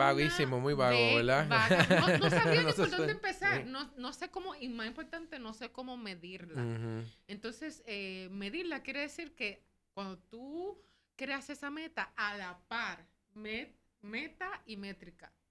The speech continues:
Speaker 2: No pensar luego cómo la vas a medir,
Speaker 1: Claro.
Speaker 2: sino crea una meta. Esa meta que quiero llegar a más personas, pues puede ser, ok, mi meta es llegar a tres mil seguidores en Instagram, ¿verdad? Por dis-, eh,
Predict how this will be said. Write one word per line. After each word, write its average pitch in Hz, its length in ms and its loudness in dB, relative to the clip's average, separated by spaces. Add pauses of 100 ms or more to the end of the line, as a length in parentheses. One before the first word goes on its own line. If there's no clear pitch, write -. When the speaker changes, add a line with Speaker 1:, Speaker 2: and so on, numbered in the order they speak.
Speaker 2:
No 214 320 -14
pensar 302 340 -8
luego 277 440 -4
cómo 208 260 -10
la 190 160 -8
vas 175 280 -16
a 196 40 -10
medir, 185 300 -10
Speaker 1:
Claro. 113 260 -2
Speaker 2:
sino 98 260 -8 (380)
crea 233 300 -2
una 339 180 -6
meta. 330 460 -8 (500)
Esa 240 240 -8
meta 302 340 -6
que 262 140 -8
quiero 247 160 -6
llegar 269 180 -6
a 277 40 -8
más 269 80 -14
personas, 330 420 -8
pues 233 140 -14
puede 233 240 -6
ser, 214 400 -8
ok, 247 200 -14 (180)
mi 196 120 -10
meta 202 500 -8
es 269 360 -10
llegar 196 840 -4
a 185 520 -6
tres 196 180 -6
mil 196 240 -8
seguidores 220 500 -8
en 202 80 -8
Instagram, 160 520 -8 (840)
¿verdad? 202 300 -6 (580)
Por 202 480 -6
dis-, 190 340 -10
eh, 190 440 -6